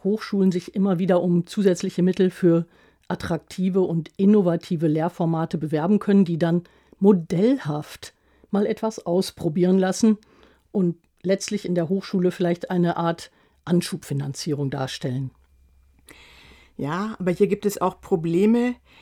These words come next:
Speaker 2: nämlich dass die Hochschulen in der Regel die Kosten für die neuen Formate nach der Anschubfinanzierung eben nicht selbst übernehmen können. Vielmehr haben sie sehr viel Kraft in den Aufbau von neuem Personal und neuen Formaten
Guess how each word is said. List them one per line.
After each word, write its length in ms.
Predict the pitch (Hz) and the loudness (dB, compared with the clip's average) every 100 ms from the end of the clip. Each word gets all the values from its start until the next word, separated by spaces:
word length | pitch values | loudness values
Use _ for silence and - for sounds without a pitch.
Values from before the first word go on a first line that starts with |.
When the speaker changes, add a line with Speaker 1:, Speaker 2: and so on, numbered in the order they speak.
| _ - | _ 2
Speaker 2:
nämlich 440 | 196 202 196 - - | 4 4 2 -6 -6
dass 180 | 185 175 | -6 -4
die 160 | 196 160 | -6 -2
Hochschulen 640 | 196 233 - 233 220 208 | -2 -2 -6 -2 0 0
in 160 | 175 175 | 0 0
der 180 | 226 | 0
Regel 320 | 170 202 214 175 | 0 -2 -2 -6
die 120 | 165 | -6
Kosten 580 | - - 240 - 233 208 | -8 -6 -6 -4 -4 -2
für 140 | 190 | -2
die 100 | 175 | -2
neuen 300 | 175 165 180 | -2 -2 -4
Formate 720 | - 165 156 - 208 240 226 - - - | -4 -4 -4 -8 -8 -6 -6 -8 -18 -4
nach 440 | 165 165 190 262 | 0 0 0 -4
der 200 | - 233 180 | -4 -2 -2
Anschubfinanzierung 1160 | 196 - 202 - 190 190 180 - 196 185 185 - - - - | -6 -6 -10 -6 -4 -2 -6 -4 -4 -2 -6 -10 -20 -12 -2
eben 300 | 196 196 196 | 2 4 4
nicht 320 | 247 - - | 2 -2 -6
selbst 400 | 123 208 - - | -6 -6 -10 -6
übernehmen 540 | 165 151 147 139 139 | -4 -2 -2 -4 -6
können. 420 | - 143 127 - - _ - - - | -8 -10 -10 -14 -18 _ -20 -20 -20
Vielmehr 320 | - 233 240 220 | 0 4 6 6
haben 160 | 226 | 4
sie 120 | 220 | 2
sehr 180 | 190 214 | 4 2
viel 160 | - 202 | 2 -2
Kraft 540 | - 170 220 - - | -2 -4 -6 -6 -6
in 100 | 190 | -2
den 200 | 185 - | -2 -2
Aufbau 420 | - 247 247 254 233 | -2 -2 -2 -2 -2
von 220 | 208 185 | 0 0
neuem 260 | 185 185 | 0 -2
Personal 720 | - 175 160 156 151 156 220 240 | -2 -4 -2 -2 -2 -2 -4 -2
und 260 | 208 - - - - | -6 -8 -20 -20 -6
neuen 320 | 190 185 208 | 0 2 2
Formaten 760 | 202 196 180 170 220 - 175 | 0 0 0 0 -4 -4 -6